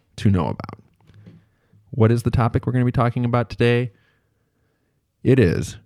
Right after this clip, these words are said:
are you ready for this? It is the topic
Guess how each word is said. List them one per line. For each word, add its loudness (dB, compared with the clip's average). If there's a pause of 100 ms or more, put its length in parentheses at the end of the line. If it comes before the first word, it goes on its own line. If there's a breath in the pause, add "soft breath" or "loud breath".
(160)
are -6
you -2
ready 0
for 0
this? 2 (480 soft breath)
It 0
is -2 (560)
the 0
topic 0